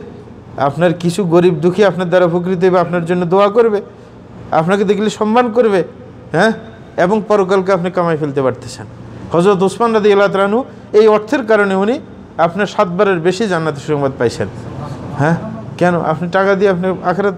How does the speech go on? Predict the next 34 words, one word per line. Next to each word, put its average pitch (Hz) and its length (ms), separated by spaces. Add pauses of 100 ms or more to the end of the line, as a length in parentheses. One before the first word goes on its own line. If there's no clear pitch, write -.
কিনেন, 156 220 (440)
কিন্তু 196 260
না, 202 240 (320)
অনেক 196 340
টাকার 160 260
মালিক, 135 240
এ 165 100
জাকাত 151 300
ছাড়া 160 180
আর 156 40
কিছুই 135 340
দিবে 104 220
না, 110 60 (920)
তাইলে 151 220
তো 143 120
আর 123 60
হলো 107 180
না, 95 60 (440)
নাকি? 151 240 (1400)
আপনার 120 440
যে 139 140
কোনো 151 240
মুহূর্তে, 156 460 (520)
যে 131 180
কোনো 147 220
সময় 151 340
টাকা 120 220
বাইর 104 320
করতেই 107 380
হবে, 90 220 (680)
হ্যাঁ, 135 180 (440)
এটা 117 200
হচ্ছে 127 220
আসল। 104 260